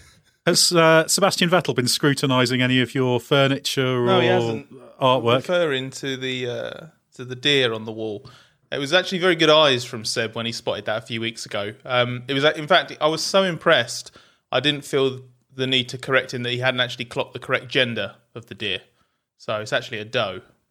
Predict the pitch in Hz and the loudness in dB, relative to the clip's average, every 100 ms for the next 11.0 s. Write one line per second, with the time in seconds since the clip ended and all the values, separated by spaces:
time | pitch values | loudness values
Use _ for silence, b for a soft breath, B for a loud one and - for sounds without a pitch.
0 | _ - 135 - 170 160 143 - 131 127 | _ -2 0 2 2 4 4 4 2 2
1 | - 135 147 131 - 131 123 127 123 - | 0 0 0 0 2 4 4 2 -4 -6
2 | 135 - 127 170 - - 113 101 98 104 | -6 -6 -2 -2 -2 -2 0 0 -4 -4
3 | 101 95 87 - _ _ _ - 123 120 | -2 -2 -4 -12 _ _ _ -10 -4 -4
4 | 120 123 117 147 123 123 117 117 - 120 | 0 -2 0 0 0 0 0 -2 -4 -6
5 | 117 110 123 - 117 117 117 120 107 120 | -4 0 0 -2 -4 -4 -4 -4 0 0
6 | 110 110 - b b b b - 127 117 | 4 2 0 b b b b 0 0 0
7 | 123 113 98 - 95 95 92 90 92 98 | -2 -4 -4 -6 -4 -4 -4 -6 -6 -6
8 | 98 95 92 104 - 92 95 95 104 92 | -6 -6 -6 -8 -10 -10 -12 -12 -10 -10
9 | 98 90 92 98 - _ _ _ _ _ | -10 -12 -14 -16 -18 _ _ _ _ _
10 | _ 147 160 165 - 147 131 104 101 | _ -2 0 -2 -2 0 0 -2 -8